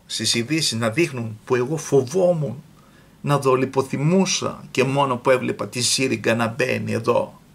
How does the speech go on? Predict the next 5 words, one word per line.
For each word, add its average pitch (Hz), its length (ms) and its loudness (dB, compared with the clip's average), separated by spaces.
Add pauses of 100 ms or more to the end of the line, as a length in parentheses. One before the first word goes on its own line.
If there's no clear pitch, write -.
(160)
Πήγαμε 127 340 0
δηλαδή 120 500 -2 (600)
να 113 120 0
δώσουμε, 120 460 2
θυμάμαι, 117 580 0